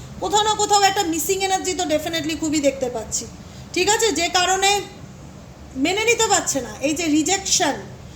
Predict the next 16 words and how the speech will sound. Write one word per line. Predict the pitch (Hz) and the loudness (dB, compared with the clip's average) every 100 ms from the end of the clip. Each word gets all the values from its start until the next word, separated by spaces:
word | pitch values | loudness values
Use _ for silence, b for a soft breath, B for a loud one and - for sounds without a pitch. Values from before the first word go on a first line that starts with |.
| B 277 | B 0
এই | 302 | 2
যে | 339 | 2
দূরে | 285 359 359 | 0 0 0
সরে | 381 359 370 | 2 2 4
যাওয়া, | 339 302 247 | 4 4 2
এই | 262 339 | 0 -2
যে | 359 | -2
তুমি, | 359 339 359 - - | -6 -6 -8 -10 -10
তুমি | 349 370 | -6 -4
নিজে | 339 330 381 | -2 0 0
মন | 403 381 370 | 2 2 2
থেকে | 403 359 | 0 0
মেনে | 311 302 320 | 2 0 0
নিয়েছো | 330 330 311 269 | -4 -2 2 2
যে | 277 294 | 4 4
না, | 302 277 | 4 4